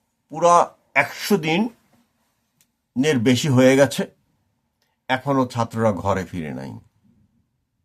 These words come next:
ফিরে নাই, ফিরে নাই। প্রথম দিকেই বলেছিলাম যে পুরাতন সরকারের যদি আমরা বিপ্লব বিবেচনা করি, সবাইকে ফেলে দিতে হবে,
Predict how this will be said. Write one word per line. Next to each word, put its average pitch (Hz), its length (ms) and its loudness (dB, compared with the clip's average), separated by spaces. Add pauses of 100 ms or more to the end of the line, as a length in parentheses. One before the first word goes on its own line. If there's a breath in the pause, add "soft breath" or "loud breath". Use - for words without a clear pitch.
(560)
ফিরে 127 260 -4
নাই, 160 320 -2 (120)
ফিরে 82 180 -6
নাই। 64 220 -12 (360)
প্রথম 147 280 -4
দিকেই 165 220 -4
বলেছিলাম 147 540 -4 (880)
যে 123 340 0 (580)
পুরাতন 175 480 4
সরকারের 151 640 4 (320)
যদি 127 240 2
আমরা 175 200 6
বিপ্লব 151 400 0
বিবেচনা 131 480 2
করি, 143 180 -4
সবাইকে 190 760 2 (560)
ফেলে 156 220 4
দিতে 120 260 2
হবে, 80 220 -8